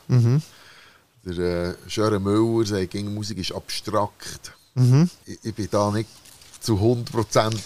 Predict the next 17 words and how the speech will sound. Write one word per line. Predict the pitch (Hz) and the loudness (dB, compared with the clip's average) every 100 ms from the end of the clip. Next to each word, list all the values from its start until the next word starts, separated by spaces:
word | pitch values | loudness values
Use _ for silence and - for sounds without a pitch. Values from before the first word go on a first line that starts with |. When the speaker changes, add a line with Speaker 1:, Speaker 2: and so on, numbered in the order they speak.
| - | -2
Speaker 2:
einig, | 123 123 110 104 90 101 | 0 0 -2 -2 -6 -2
weil, | 107 101 101 95 | -2 -2 -6 -8
weil | 95 95 95 95 - 104 | -4 -4 -4 -10 -10 -10
etwas | - 98 | -8 -10
bleibt | - 104 110 - - - - - - - - | -6 -6 -6 -10 -16 -10 -10 -10 -20 -20 -6
auch | 101 98 - | -2 -2 -4
am | 85 | -10
Konzert, | - 87 - 107 107 - 98 | -12 -10 0 0 0 -2 -4
oder? | 95 | -4
Du | 90 95 | -4 -4
nimmst | 87 78 | -4 -4
etwas | 98 92 - | -6 -6 -6
mit, | 101 - | -6 -6
hey, | 113 123 101 | -4 -4 -4
in | 87 | -6
deiner | 101 90 | -8 -8
Seele, | - 113 113 | -8 -6 -6